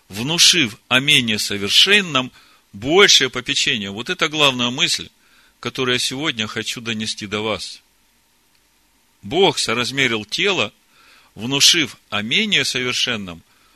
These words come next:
большее попечение, дабы не было разделения в теле – а все члены одинаково заботились друг о друге.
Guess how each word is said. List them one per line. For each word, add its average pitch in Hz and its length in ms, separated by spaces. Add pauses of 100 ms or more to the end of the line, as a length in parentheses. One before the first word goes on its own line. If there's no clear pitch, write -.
(460)
большее 120 800 (240)
попечение, 101 760 (1300)
дабы 143 260
не 165 240
было 165 240
разделения 139 600
в - 100
теле – 175 420 (920)
а 143 160
все 143 180
члены 180 380
одинаково 135 600
заботились 117 680
друг 127 280
о 135 60
друге. 107 340